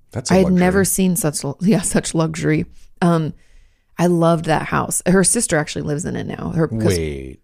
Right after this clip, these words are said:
Speaker 1: is this the geodesic home?
Speaker 2: No, that's her mom's parents' home. That's where her
Speaker 1: Uh-huh.
Speaker 2: mom grew up, in the geodesic home.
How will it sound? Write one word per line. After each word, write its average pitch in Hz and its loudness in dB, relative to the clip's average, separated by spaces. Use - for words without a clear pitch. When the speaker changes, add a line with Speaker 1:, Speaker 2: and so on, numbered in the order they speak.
Speaker 1:
is 90 -4
this 123 -2
the 101 -2
geodesic 87 -2
home? 123 -6
Speaker 2:
No, 196 2
that's 196 -2
her 180 -2
mom's 170 0
parents' 160 -6
home. - -10
That's - -10
where 180 0
her 170 0
Speaker 1:
Uh-huh. 165 -2
Speaker 2:
mom 156 -4
grew 135 -6
up, - -12
in 185 -14
the 147 -12
geodesic - -10
home. - -16